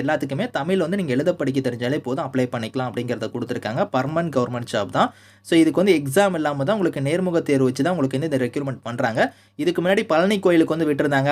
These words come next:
அதுக்கப்புறம் வந்து திருவண்ணாமலை கோயிலுக்கு வந்து விட்டிருந்தாங்க. இப்போ வந்து பாருங்க, உங்களுக்கு ராமநாதபுரம் அந்த கோயிலுக்கு வந்து வந்திருக்கு. So, இது வந்து பார்த்தீங்கன்னா, உங்களுக்கு ஒரு ஒரு மாவட்ட வாரியா உங்களுக்கு வந்து,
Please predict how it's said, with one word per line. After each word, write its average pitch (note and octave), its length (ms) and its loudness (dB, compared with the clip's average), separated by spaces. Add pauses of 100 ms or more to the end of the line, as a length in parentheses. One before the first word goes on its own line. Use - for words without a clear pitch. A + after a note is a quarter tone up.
அதுக்கப்புறம் D3 400 2
வந்து D#3 180 -2
திருவண்ணாமலை E3 540 2
கோயிலுக்கு C#3 280 4
வந்து C#3 140 2
விட்டிருந்தாங்க. C3+ 460 0
இப்போ C#3+ 180 -2
வந்து D#3+ 180 0
பாருங்க, C#3 300 2
உங்களுக்கு C#3+ 280 0 (380)
ராமநாதபுரம் D#3+ 540 -2
அந்த C3 160 0
கோயிலுக்கு C#3+ 280 2
வந்து C3+ 180 2
வந்திருக்கு. B2+ 360 0 (380)
So, F3 60 6 (140)
இது E3 160 4
வந்து G#3 160 -2
பார்த்தீங்கன்னா, F3+ 300 2
உங்களுக்கு D#3+ 260 -2
ஒரு F3+ 160 6
ஒரு F#3+ 160 2
மாவட்ட F3+ 320 0
வாரியா F3 220 2
உங்களுக்கு D3 240 0
வந்து, G3 140 4